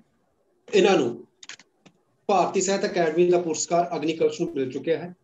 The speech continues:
ਔਰ ਹੋਰ ਵੀ ਕਈ ਕਾਵ-, ਕਹਾਣੀ ਸੰਗ੍ਰਹਿ ਇਹਨਾਂ ਦੇ ਉਰਦੂ ਜਾਂ ਬਾਲ ਸਾਹਿਤ ਬਾਰੇ ਵੀ ਇਹਨਾਂ ਦੀ ਆਪਣੀ ਕਲਮਕਾਰੀ ਖੂਬ ਚਲਾਈ ਹੈ। ਔਰ ਗੁਰਭਜਨ ਸਿੰਘ ਜੀ ਦੀ ਇਸ ਪੁਸਤਕ ਦੇ ਹਵਾਲੇ ਨਾਲ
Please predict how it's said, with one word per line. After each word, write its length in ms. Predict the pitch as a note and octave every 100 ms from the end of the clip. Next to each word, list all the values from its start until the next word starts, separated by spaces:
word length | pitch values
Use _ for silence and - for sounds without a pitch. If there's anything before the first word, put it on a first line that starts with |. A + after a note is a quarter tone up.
| _ _ _ _ _ _ F3
ਔਰ 260 | F3 F3+
ਹੋਰ 460 | - - - G3+ A3+
ਵੀ 180 | A3+ -
ਕਈ 240 | A3+ A#3
ਕਾਵ-, 500 | - A3 F#3+ E3+ - _ _ -
ਕਹਾਣੀ 340 | F3 F3+ F3+
ਸੰਗ੍ਰਹਿ 360 | - F3 F3 F3+
ਇਹਨਾਂ 160 | F3+
ਦੇ 260 | F3 D3+ - _
ਉਰਦੂ 560 | D#3+ D#3 F3+ F3+ F3 F3+ _ _ _ _ D#3
ਜਾਂ 160 | G3+
ਬਾਲ 320 | D#3+ C#3 D3
ਸਾਹਿਤ 420 | D#3 F#3 F3+ F#3 E3+
ਬਾਰੇ 220 | E3 E3+
ਵੀ 80 | F3
ਇਹਨਾਂ 160 | F3+
ਦੀ 100 | F3
ਆਪਣੀ 280 | F#3+ - F3
ਕਲਮਕਾਰੀ 440 | E3+ F3 E3 D3+
ਖੂਬ 220 | D3+ D#3+ D#3+
ਚਲਾਈ 400 | E3 B2+ A2+ A2
ਹੈ। 40 | _ _ _ _ _ _ _ _ _ _ _ _ _ E3+
ਔਰ 120 | F#3
ਗੁਰਭਜਨ 420 | F3+ G3+ A3+ G3
ਸਿੰਘ 260 | F3+ G3 G#3+
ਜੀ 120 | G#3
ਦੀ 280 | G3+ A3 A#3 _ _ _ _ _ _ _ _
ਇਸ 240 | G#3 B3+ -
ਪੁਸਤਕ 300 | A3+ - A3+
ਦੇ 180 | A3+ G#3
ਹਵਾਲੇ 420 | G3+ F3+ D3+ D#3
ਨਾਲ 320 | C#3+ B2